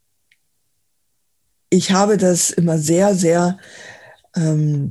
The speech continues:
beengt gefühlt, schon sehr, sehr früh. Denn der Wald wurde verbunden mit einer Brücke, einer Autobahnbrücke.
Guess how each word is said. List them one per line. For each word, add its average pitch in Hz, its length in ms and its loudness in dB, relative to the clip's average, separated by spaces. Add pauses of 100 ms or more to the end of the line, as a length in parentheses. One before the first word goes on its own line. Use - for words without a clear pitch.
beengt 226 640 0
gefühlt, 220 540 2
schon 170 280 0
sehr, 180 300 2
sehr 175 160 0
früh. - 540 0 (560)
Denn 165 580 2 (960)
der 170 200 2
Wald 196 540 0 (400)
wurde 170 400 0
verbunden 185 600 0
mit 156 260 -4
einer 147 300 -2
Brücke, 165 600 -2
einer 143 320 -4
Autobahnbrücke. 170 1200 0